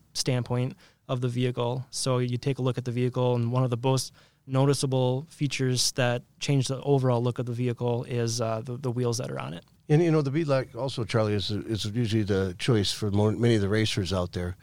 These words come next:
Speaker 2: Uh, they not only like the, the attachment to the tire and making sure it doesn't spin, but it also, uh, gives you an, another level of strength on your bead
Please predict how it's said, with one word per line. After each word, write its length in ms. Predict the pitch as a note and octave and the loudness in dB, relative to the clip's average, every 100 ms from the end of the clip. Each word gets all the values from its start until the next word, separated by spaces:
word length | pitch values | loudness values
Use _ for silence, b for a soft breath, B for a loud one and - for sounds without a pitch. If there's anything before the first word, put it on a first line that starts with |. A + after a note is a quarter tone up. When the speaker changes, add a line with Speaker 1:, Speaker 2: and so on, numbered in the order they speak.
| b b b b - | b b b b -8
Speaker 2:
Uh, 100 | A2+ | -2
they 160 | A2 A#2 | 0 2
not 180 | A#2+ | 2
only 160 | A#2 A2 | 0 -2
like 240 | A2+ G#2+ | -4 -6
the, 220 | G2+ G2 G2 | -10 -12 -12
the 100 | A2 | -16
attachment 560 | F#2+ B2 A2 - G2+ - | -4 -2 0 -2 -4 -4
to 80 | G#2+ | -6
the 120 | F#2 | -4
tire 440 | - C3 D3+ A#2+ | -2 2 2 2
and 100 | A2 | -4
making 180 | G#2+ G#2 | -6 -8
sure 220 | F#2 A2+ | -4 -2
it 100 | G#2 | -2
doesn't 240 | F2 G2 F#2 | -2 -2 -2
spin, 320 | - B2+ A#2 | -2 2 2
but 100 | G#2+ | 2
it 60 | A2+ | 2
also, 480 | D3 B2+ A#2 G2+ - - | 2 2 0 -2 -8 -4
uh, 200 | F#2+ F#2+ | -2 -2
gives 240 | A#2 G2 | -2 -2
you 200 | G#2 G2 | -2 -4
an, 280 | - G#2 G2+ - _ G2+ | -4 -6 -6 -12 _ -6
another 220 | A2+ A#2+ | 0 2
level 300 | A2+ A2 G#2+ | 4 2 2
of 80 | F2+ | -2
strength 440 | - - B2 G#2 G2+ | -4 -2 -2 -4 -12
on 140 | F#2+ | -10
your 120 | F#2 | -8
bead 360 | E2+ A2 G#2 | -4 -4 -4